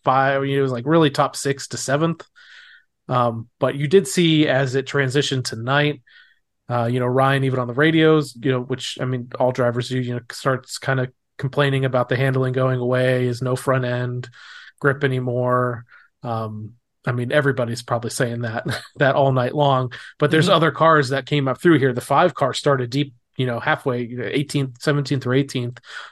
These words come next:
Speaker 1: on the field and drove all the way to the front. So there are other cars that had speed that found their way past the twelve car.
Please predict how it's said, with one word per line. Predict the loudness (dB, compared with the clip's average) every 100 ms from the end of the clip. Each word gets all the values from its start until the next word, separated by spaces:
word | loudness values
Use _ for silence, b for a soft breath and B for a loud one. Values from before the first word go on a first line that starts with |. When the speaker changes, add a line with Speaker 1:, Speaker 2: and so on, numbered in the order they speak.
| -2
Speaker 1:
on | -2
the |
field | 0 2 4
and | 2
drove | 2 2 4
all | 4
the | 2
way | 0 -2
to | -4
the | -2
front. | -2 -2
So | -4
there | 2 4
are | 6
other | 6 4
cars | 4 2 2 0
that | -4
had | -2 -4 -4
speed | 0 2 2 -2 B B B B
that | -4 -2
found | 2 4 6
their | 6 6
way | 6 2
past | 0 0 0 0
the | -10
twelve | -4 -2 -2
car. | 0 2 2 0